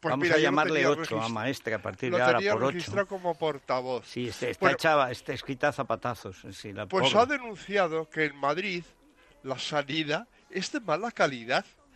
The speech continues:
Speaker 2: Claro.
Speaker 1: No hay escuelas decentes y el transporte está anticuado.
Speaker 2: Claro, es
Speaker 1: Mi
Speaker 2: que él
Speaker 1: amiga
Speaker 2: viene de
Speaker 1: Yolanda
Speaker 2: Senegal,
Speaker 1: Cou-
Speaker 2: hay que ver, <laughs> claro.
Speaker 1: Yolanda Couceiro le preguntaba si no sería mejor que se volviera a casa,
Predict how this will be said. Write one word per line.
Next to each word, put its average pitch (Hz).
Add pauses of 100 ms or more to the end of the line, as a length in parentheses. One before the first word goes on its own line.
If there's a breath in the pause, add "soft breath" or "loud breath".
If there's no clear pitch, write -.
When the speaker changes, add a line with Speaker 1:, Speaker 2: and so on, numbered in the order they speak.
(140 loud breath)
Speaker 2:
Claro. 160
Speaker 1:
No 269
hay 254
escuelas 214
decentes 190 (300 loud breath)
y 165
el 180
transporte 190 (280 loud breath)
está 156
anticuado. 123 (600 loud breath)
Speaker 2:
Claro, 113
es 107
Speaker 1:
Mi 147
Speaker 2:
que 147
él 135
Speaker 1:
amiga 139
Speaker 2:
viene 151
de 165
Speaker 1:
Yolanda 160
Speaker 2:
Senegal, 131
Speaker 1:
Cou- -
Speaker 2:
hay -
que -
ver, 147
<laughs> 117 (360 loud breath)
claro. 120
Speaker 1:
Yolanda 170
Couceiro 202
le 180
preguntaba 170
si 165
no 139
sería 175
mejor 131 (300 loud breath)
que 156
se 160
volviera 139
a 131
casa, 160